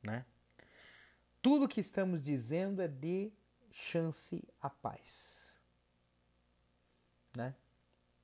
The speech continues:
Então, então é, é uma referência à invasão russa na Ucrânia,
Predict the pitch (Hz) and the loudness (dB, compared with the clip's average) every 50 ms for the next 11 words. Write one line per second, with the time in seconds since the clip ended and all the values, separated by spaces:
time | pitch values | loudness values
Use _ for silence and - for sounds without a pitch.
0 | _ _ _ _ _ _ _ _ _ _ _ _ _ _ _ _ - - - - | _ _ _ _ _ _ _ _ _ _ _ _ _ _ _ _ -20 -20 -20 -20
1 | - - _ _ _ _ _ _ _ _ _ _ _ _ _ _ _ - 139 139 | -20 -20 _ _ _ _ _ _ _ _ _ _ _ _ _ _ _ -6 -6 -6
2 | 131 - - 151 147 147 147 147 151 151 147 147 143 135 - - - _ _ _ | -4 0 0 2 2 2 2 0 0 0 -2 -2 -4 -6 -8 -12 -18 _ _ _
3 | _ _ _ _ _ _ _ _ _ _ _ _ _ _ _ _ - - 165 165 | _ _ _ _ _ _ _ _ _ _ _ _ _ _ _ _ 0 0 2 2
4 | 170 170 165 160 160 156 151 147 143 139 131 120 113 - - - - 143 156 160 | 2 2 2 4 4 4 4 4 2 2 0 -2 -6 -8 -10 -6 -2 0 0 2
5 | 156 147 120 151 185 185 - - 156 135 131 127 120 - - 143 135 131 131 131 | 2 2 2 2 2 2 2 2 0 0 0 -2 -6 -6 -4 -4 -2 0 0 0
6 | 123 120 113 123 123 117 - - 135 131 123 - - - 120 110 113 107 117 131 | 0 0 0 -2 -2 -4 -4 -4 -4 -4 -4 -6 -6 -8 -6 -6 -6 -8 -6 -4
7 | 139 139 123 - - - 139 147 165 190 208 233 233 | -4 -4 -4 -6 -4 0 0 2 2 2 0 -2 -4